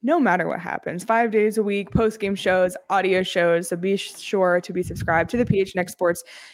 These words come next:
YouTube channel, where we'll be live Friday for a post-game show,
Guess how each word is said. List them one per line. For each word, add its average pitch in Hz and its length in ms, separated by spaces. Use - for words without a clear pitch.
YouTube 262 400
channel, 233 520
where 180 160
we'll 175 200
be 175 140
live 170 520
Friday 208 600
for 175 120
a 175 60
post-game 196 440
show, 175 440